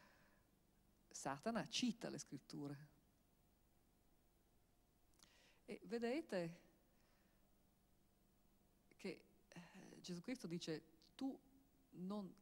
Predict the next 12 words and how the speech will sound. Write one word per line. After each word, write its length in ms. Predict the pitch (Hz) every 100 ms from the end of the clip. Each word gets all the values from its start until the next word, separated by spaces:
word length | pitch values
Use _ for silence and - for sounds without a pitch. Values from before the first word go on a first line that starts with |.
| -
tenterai 680 | 180 175 185 196 208 151 147
il 120 | - 143
Signore 300 | - 147 147
Dio 140 | 143
tuo." 360 | 143 143 147 151 - - - - - - - - - - - - - - - - - - - - - - - - - - - - -
Cosa 200 | - 302
significa 560 | - 175 - 160 151 - - - - - -
tentare 680 | 180 170 - 160 147 143
il 80 | 143
Signore 320 | - 147 143
Dio 160 | 143 147
tuo? 360 | - 143 139